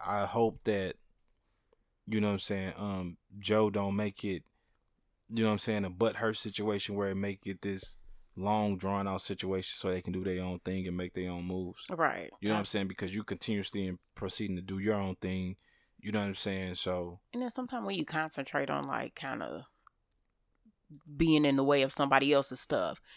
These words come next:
Speaker 2: it kinda hinders you on going forward and, you know, the things you got going, so.
Speaker 1: Oh, yeah, most definitely.
Speaker 2: Yeah.
Speaker 1: It most definitely a switch and, and, and, and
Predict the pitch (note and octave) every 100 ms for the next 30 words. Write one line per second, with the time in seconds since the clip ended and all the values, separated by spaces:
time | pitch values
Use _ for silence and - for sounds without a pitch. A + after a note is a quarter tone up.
0 | - - D#3 F3 C3 A#2 B2+ D#3+ D3+ C#3+
1 | C#3+ D#3+ F3 D3 B2 C#3+ C#3 C3+ C3+ C#3
2 | C3 C3 D3 C#3 C3+ A#2+ G#2 A#2 - -
3 | A3+ C3 C3+ C3 C#3 C3 C#3+ A#2+ - -
4 | - G2+ - - - - F#2+ F#2 E2+ F#2+
5 | F#2+ F#2+ F#2 - F2 G#2 - - _ _
6 | _ G#2 A2 G#2 F#2+ G#2 - G2 F#2+ -
7 | G#2+ G2+ - F#2 F2 F2+ - G2 F#2 -
8 | F#2 F#2 - - _ _ _ _ _ G#2+
9 | G2 F#2